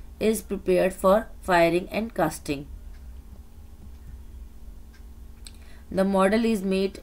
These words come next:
अ, made wet and liquid mud is kept on the burning coal for firing। And इस model को, इसके ऊपर जो liquid हमने, अ,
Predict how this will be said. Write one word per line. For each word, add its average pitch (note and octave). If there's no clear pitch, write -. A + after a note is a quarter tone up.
अ, E3+
made F#3+
wet F3
and G#3
liquid F#3
mud E3+
is G3+
kept G#3+
on F3
the -
burning E3+
coal E3+
for F3+
firing। D#3+
And -
इस G#3
model E3+
को, G#3
इसके F#3+
ऊपर F#3+
जो F3+
liquid F3+
हमने, F#3
अ, F#3+